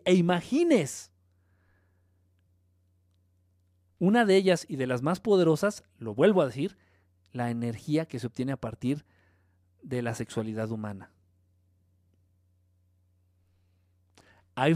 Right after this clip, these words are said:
esas son fuentes generadoras de energía internas, tuyas. Hay fuentes generadoras de energía increíblemente poderosas externas,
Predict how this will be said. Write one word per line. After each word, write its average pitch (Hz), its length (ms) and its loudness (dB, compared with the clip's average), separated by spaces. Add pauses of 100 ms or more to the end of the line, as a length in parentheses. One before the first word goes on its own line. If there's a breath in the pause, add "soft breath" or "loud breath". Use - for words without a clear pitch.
esas 175 240 -2
son 190 240 0 (120)
fuentes 170 760 0
generadoras 135 640 0
de 151 80 2
energía 131 500 0
internas, 196 1080 2
tuyas. 170 680 -2 (640 soft breath)
Hay 180 300 2
fuentes 185 920 2
generadoras 139 640 0
de 160 80 0
energía 156 560 0 (400 soft breath)
increíblemente 214 720 2
poderosas 185 640 4
externas, 202 1200 4